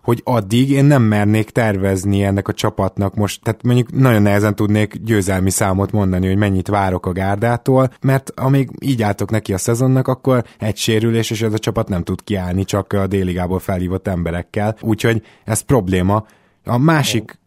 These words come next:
bocsáss meg, mindjárt reagálhatsz, csak közben rá akarok térni a magas ember, ö, pozícióra is, mert hogy most gyakorlatilag azzal, hogy Taj Gibson érkezett, így Bjelica, szóval mi lesz vele? Nagyon-nagyon szeretem a játékát, és a sérülése előtt már,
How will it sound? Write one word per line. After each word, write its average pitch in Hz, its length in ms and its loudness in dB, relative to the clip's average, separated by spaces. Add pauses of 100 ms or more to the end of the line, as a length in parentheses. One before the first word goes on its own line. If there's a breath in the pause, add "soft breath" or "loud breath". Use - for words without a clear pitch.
(140)
bocsáss 120 380 0
meg, 110 160 0
mindjárt 107 320 2
reagálhatsz, 101 600 0
csak - 320 -4
közben 120 320 0
rá 123 180 0
akarok 101 320 -2
térni 101 300 0
a 104 220 0
magas 110 360 0
ember, 98 360 0
ö, 98 180 -2
pozícióra 104 600 -2
is, 110 180 -2
mert 113 240 -2
hogy 117 180 -2 (200 soft breath)
most 117 340 -4
gyakorlatilag 123 640 0
azzal, 117 200 0
hogy 104 120 0
Taj 117 240 0
Gibson 101 360 -2
érkezett, 110 640 -2
így 120 200 -2 (220 soft breath)
Bjelica, 120 800 0 (120)
szóval 135 240 0
mi 160 100 6
lesz 90 260 -2
vele? 85 320 -4 (280)
Nagyon-nagyon 143 520 4
szeretem 113 440 -2
a 107 40 0
játékát, 104 760 -2
és - 240 -4
a - 80 -10
sérülése 104 600 -2
előtt 101 240 0
már, 104 300 -2